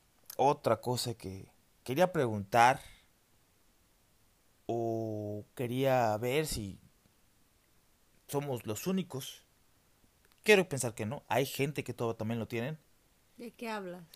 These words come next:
Speaker 1: Eh, estoy hablando de superpoderes.
Speaker 2: Uh, Jessica Jones.
Speaker 1: Jessica Jones.
Speaker 2: Jessica Jones.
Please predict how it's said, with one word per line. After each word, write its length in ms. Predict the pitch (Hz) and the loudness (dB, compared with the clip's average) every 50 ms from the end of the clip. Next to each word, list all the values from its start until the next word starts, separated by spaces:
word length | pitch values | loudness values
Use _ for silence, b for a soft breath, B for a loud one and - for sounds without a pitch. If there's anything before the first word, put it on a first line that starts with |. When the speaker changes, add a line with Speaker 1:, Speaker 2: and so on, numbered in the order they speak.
| - - | -6 -4
Speaker 1:
Eh, 560 | 127 135 131 131 127 127 127 123 123 123 123 120 110 B B B B B B B B B _ - _ - - | -2 0 0 0 0 0 0 2 2 0 0 -2 -4 B B B B B B B B B _ -20 _ -10 -8
estoy 180 | - - 170 | -4 0 2
hablando 280 | 165 165 175 170 156 156 | 2 4 2 2 4 4
de 300 | 165 170 185 185 180 b b b b b b b _ _ _ | 4 4 4 2 -2 b b b b b b b _ _ _
superpoderes. 1000 | _ - - 127 - - 110 98 - 113 101 98 92 85 - - - - - - - _ _ - | _ -6 -6 -2 2 2 2 2 2 0 -2 -2 -2 -4 -6 -10 -10 -10 -12 -14 -18 _ _ -16
Speaker 2:
Uh, 880 | 202 202 196 202 208 214 233 254 277 294 294 277 240 220 214 208 170 165 - | -14 -12 -10 -10 -10 -8 -8 -8 -8 -6 -6 -6 -6 -6 -6 -8 -10 -8 -6
Jessica 300 | 185 - - - - - - | -6 -6 -6 -6 -8 -4 -2
Jones. 560 | 214 190 175 165 160 - - 123 107 98 - | 0 0 0 -2 -6 -10 -10 -10 -10 -8 -4
Speaker 1:
Jessica 380 | - 147 143 143 143 - - 110 | -2 -2 -2 -2 -2 0 0 0
Jones. 680 | - - 107 92 85 - - - - - - - - - 277 | 2 2 0 0 0 -4 -4 -2 -2 -2 -2 -4 -6 -2 0
Speaker 2:
Jessica 520 | 226 285 - - - - - - 233 208 | 2 4 6 4 4 4 6 6 6 8
Jones. 500 | 214 262 - 202 - - 240 - - - | 8 4 4 2 2 0 -2 -4 -4 -8